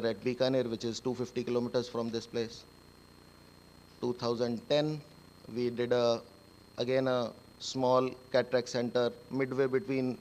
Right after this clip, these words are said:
Jodhpur and Bikaner. That's a place called Nagaur. Two thousand eleven, we did a center at Jaipur. That center was a big hub, a full-fledged hub.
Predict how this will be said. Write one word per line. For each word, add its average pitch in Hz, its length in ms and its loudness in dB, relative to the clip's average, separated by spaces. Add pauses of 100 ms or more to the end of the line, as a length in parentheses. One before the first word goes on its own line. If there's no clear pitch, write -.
Jodhpur 123 380 2
and 123 140 4
Bikaner. 117 460 0 (420)
That's 117 300 -2
a 117 60 0
place 117 280 2
called 110 200 0
Nagaur. 123 420 2 (1120)
Two 127 140 2
thousand 120 400 2
eleven, 139 460 4 (920)
we 135 140 2
did 131 180 2
a 131 300 6 (560)
center 135 460 0
at 135 160 2
Jaipur. 127 340 4 (840)
That 143 200 6
center 147 320 4
was 139 160 4
a 131 80 4
big 139 240 2
hub, 156 300 4 (920)
a 127 300 6
full-fledged 135 680 2
hub. 107 160 -6